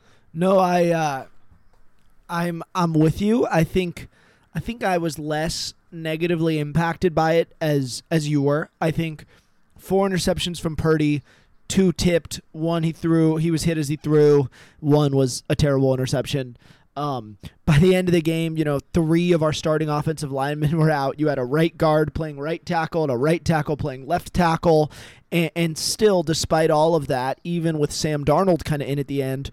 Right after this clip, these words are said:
the forty-niners had a bit of a last-minute surge, and I, I couldn't help but wondering, hey, if Brock was out there, could we be winning this game? And I think the answer was potentially. Like, I don't even know that the game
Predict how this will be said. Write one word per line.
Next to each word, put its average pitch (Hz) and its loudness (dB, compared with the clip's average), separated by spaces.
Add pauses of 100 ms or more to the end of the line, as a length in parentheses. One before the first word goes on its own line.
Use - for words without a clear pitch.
(340)
the 160 -2
forty-niners 214 0
had 175 0
a 127 -2
bit 156 0
of 165 4
a 160 2
last-minute 151 -2
surge, 180 0
and 165 0
I, 143 -6 (280)
I 156 -2
couldn't 180 -2
help 175 0
but 160 0
wondering, 156 0
hey, 170 2
if - -4
Brock 156 -2
was 156 0
out 127 0
there, 131 -4 (340)
could 175 2
we 160 2
be 160 0
winning 151 -2
this 143 -6
game? 147 -8
And 143 -10
I 147 -6
think 190 -8
the 151 -4
answer 160 -6
was 139 -4 (440)
potentially. 170 -2 (100)
Like, 156 -8
I 175 -4
don't 220 -4
even 180 -6
know 175 2
that 165 -6
the 147 -10
game 151 -2